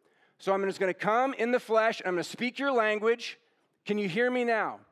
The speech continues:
Can you see me now?" Mary's baby is more than a miraculous conception. This is God in the womb. This is divinity taking on flesh. Why is that important? Because God is trying to reveal himself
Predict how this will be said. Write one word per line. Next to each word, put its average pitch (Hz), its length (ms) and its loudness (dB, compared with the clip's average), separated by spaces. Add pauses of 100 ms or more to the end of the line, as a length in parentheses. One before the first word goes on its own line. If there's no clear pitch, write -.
(440)
Can 202 140 -2
you 208 100 -2
see 262 460 -4
me 196 320 -4 (160)
now?" 170 280 0
Mary's 220 360 0
baby 226 360 0
is 170 120 0
more 226 320 2
than 262 160 0
a 220 60 2
miraculous 202 680 0
conception. 185 640 -2
This 262 160 0
is 254 80 -8
God 269 380 4
in 262 100 2
the 233 80 4
womb. 226 560 2 (1500)
This 220 240 0
is 240 140 -2
divinity 208 840 2 (200)
taking 233 360 0
on 208 200 2
flesh. 233 640 0 (720)
Why 226 360 4
is 254 180 4
that 240 180 6
important? 226 580 0 (100)
Because 180 280 0
God 233 340 4
is 254 100 -4
trying 226 320 2
to 208 80 2
reveal 190 920 2
himself 190 920 2